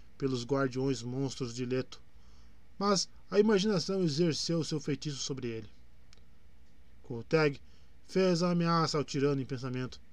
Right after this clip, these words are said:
mas não gastou seu fôlego para proferi-la. Havia uma chance de que ele pudesse alcançar o santuário no rio Idaho. Koteg sabia o que seus amigos pensavam sobre ele,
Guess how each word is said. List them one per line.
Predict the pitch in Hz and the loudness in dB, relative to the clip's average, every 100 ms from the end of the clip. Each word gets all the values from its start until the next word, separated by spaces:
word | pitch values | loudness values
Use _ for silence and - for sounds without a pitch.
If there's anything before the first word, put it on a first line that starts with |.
| - | -14
mas | 127 120 120 117 | -8 -4 -2 -2
não | 123 143 | -2 0
gastou | 147 - 151 | 0 0 -2
seu | 151 | -2
fôlego | 131 - 139 123 | -2 2 2 2
para | 117 123 | -2 -4
proferi-la. | - - 127 113 113 110 - - - - - - - - - - - - - - | -4 -6 -6 -6 -8 -10 -12 -16 -16 -16 -16 -16 -16 -14 -14 -14 -14 -14 -12 0
Havia | 214 254 | 6 8
uma | 262 240 | 8 8
chance | 233 214 180 | 6 4 2
de | |
que | 170 | 0
ele | 185 | 0
pudesse | 160 175 170 165 | 2 4 6 4
alcançar | 160 151 156 160 151 | 4 0 0 0 -2
o | |
santuário | 156 151 139 143 147 127 | -2 -2 0 2 2 0
no | 135 123 | -4 -6
rio | 135 143 | -2 0
Idaho. | 131 135 123 113 107 - - - - - - - - - - | 2 2 0 -6 -10 -14 -14 -14 -14 -14 -14 -14 -14 -14 -14
Koteg | - 117 - 156 143 - - - - | -8 -4 4 4 4 0 -14 -14 -10
sabia | - 196 180 220 196 | 0 2 6 8 8
o | |
que | 170 | 8
seus | - 190 175 | 2 4 4
amigos | 160 165 | 4 2
pensavam | 139 165 139 147 139 | 0 -2 0 -2 -2
sobre | 147 127 | -4 2
ele, | 131 120 | 2 2